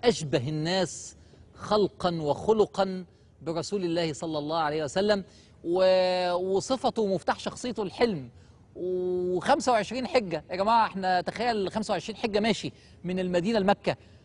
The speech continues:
صيف وشتاء بقى، تخيل الحر، احنا السنة دي صايمين في الحر والدنيا عاملة ازاي والناس والتكييف، تخيل ده بيحج ماشي واحنا بنصور هنا والدنيا حر و-، وافتح القميص الاقي الدنيا حر، ح-، هنموت.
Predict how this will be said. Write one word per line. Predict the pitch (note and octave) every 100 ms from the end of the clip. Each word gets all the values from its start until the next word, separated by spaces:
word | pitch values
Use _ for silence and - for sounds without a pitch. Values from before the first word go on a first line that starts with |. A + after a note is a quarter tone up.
| -
صيف | - C4+ -
وشتاء | A#3 - D4+ A3+
بقى، | G3 F#3 - - -
تخيل | - B3+
الحر، | A#3 - A#3+ F#3+ - - - _ -
احنا | -
السنة | F#3+ G#3+ A#3
دي | G#3+
صايمين | G#3 G3 A3 A3
في |
الحر | F#3+ - A3+ A#3
والدنيا | G3 F3 D#3 G#3 G3+ F3+ E3+ D#3
عاملة | D3 A3 G3
ازاي | D#3+ F3 G#3+ G#3+
والناس | G3 F#3 G#3+ - F#3+
والتكييف، | E3 - F#3 G3+ A#3+ G3 - - -
تخيل | G3 A#3+ C4
ده | B3
بيحج | A#3+ - G#3+
ماشي | G#3 B3+ - C4 - - - -
واحنا | G3+ C4+ - A#3+
بنصور | G#3+ F3+ C4 B3 A#3
هنا | B3+ A#3+
والدنيا | G#3 A#3+ B3
حر | A#3 A#3 B3 A3+
و-، | A3+ A3 A3
وافتح | G#3+ G3+ G#3 C#4+ - - A3+
القميص | G#3+ A#3 C4 G3+
الاقي | B3 A3+
الدنيا | G3+ B3+ A#3+ A3+
حر، | - B3+ A#3 A#3+
ح-، | - G#3 - A3
هنموت. | A3 C#4 C#4